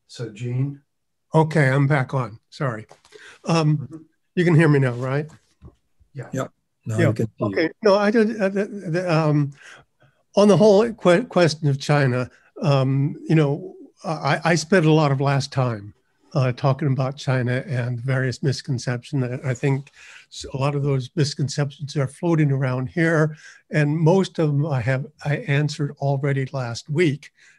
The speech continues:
Speaker 2: at our session, so that's been recorded, and I won't go further on that. Also,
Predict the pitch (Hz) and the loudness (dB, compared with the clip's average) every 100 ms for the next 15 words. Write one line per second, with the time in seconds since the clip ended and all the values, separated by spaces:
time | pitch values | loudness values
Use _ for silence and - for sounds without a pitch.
0 | _ 135 123 120 139 120 - 127 120 127 | _ -6 -4 -6 -8 -8 -8 -12 -10 -8
1 | 131 135 - 156 127 123 - 156 147 127 | -6 -8 -6 -4 -4 -6 -6 -4 -2 -4
2 | 123 127 127 123 196 - 131 - 143 123 | -6 -8 -6 -8 -8 -10 -10 -8 -6 -4
3 | 127 - 147 131 135 135 123 - _ _ | -6 -10 -12 -10 -4 -4 -4 -10 _ _
4 | _ - - - 156 156 - 175 160 147 | _ -20 -20 -4 -2 -2 -2 2 2 2